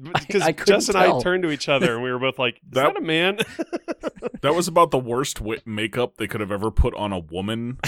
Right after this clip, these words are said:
Speaker 3: in a,
Speaker 1: <laughs>
Speaker 3: in a role as a woman that you could imagine.
Speaker 1: Uh, well done, Andy. I'm, I'm impressed. Well done.
Speaker 2: Yeah. I, okay. Thanks.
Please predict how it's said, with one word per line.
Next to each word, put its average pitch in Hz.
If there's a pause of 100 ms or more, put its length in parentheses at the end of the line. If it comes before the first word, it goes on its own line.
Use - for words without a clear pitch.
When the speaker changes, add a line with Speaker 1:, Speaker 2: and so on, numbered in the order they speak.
(140)
Speaker 3:
in -
a, 101
Speaker 1:
<laughs> -
Speaker 3:
in 104
a 104
role 110
as 110
a 117
woman 110 (160)
that 101 (260)
you 101
could 101
imagine. 92 (2250)
Speaker 1:
Uh, 131
well 165
done, 165
Andy. 120
I'm, 139
I'm 139
impressed. -
Well 147
done. - (540)
Speaker 2:
Yeah. 160
I, 151 (200)
okay. 147
Thanks. 131